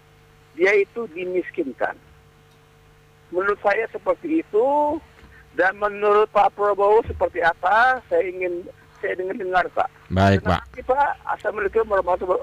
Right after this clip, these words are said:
Speaker 1: wabarakatuh.
Speaker 2: Waalaikumsalam warahmatullahi wabarakatuh. Terima kasih Pak Yasri. Berikutnya Pak Harun. Assalamualaikum, Pak.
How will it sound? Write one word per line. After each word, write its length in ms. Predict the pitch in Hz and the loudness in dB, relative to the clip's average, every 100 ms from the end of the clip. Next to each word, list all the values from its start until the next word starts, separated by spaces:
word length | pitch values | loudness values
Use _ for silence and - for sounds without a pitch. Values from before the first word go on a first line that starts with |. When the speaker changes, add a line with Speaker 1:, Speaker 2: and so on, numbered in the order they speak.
| 180 | -2
Speaker 1:
wabarakatuh. 560 | 190 190 175 165 151 | -2 -2 -4 -4 -4
Speaker 2:
Waalaikumsalam 920 | - 98 107 107 101 113 - 113 117 107 | 2 4 6 4 4 4 4 6 8 8
warahmatullahi 640 | 101 95 101 104 101 98 | 6 6 6 6 6 6
wabarakatuh. 520 | 95 92 92 90 90 131 | 6 4 6 6 4 4
Terima 200 | 110 95 | 4 6
kasih 200 | 98 98 92 | 4 2 2
Pak 120 | 87 | 4
Yasri. 480 | 90 90 - 190 - | 6 4 4 4 4
Berikutnya 400 | - 92 101 120 | 2 4 6 4
Pak 160 | 110 85 | 4 4
Harun. 320 | 92 113 208 | 6 8 6
Assalamualaikum, 480 | 190 113 110 123 - | 6 6 6 6 4
Pak. 160 | 113 | 4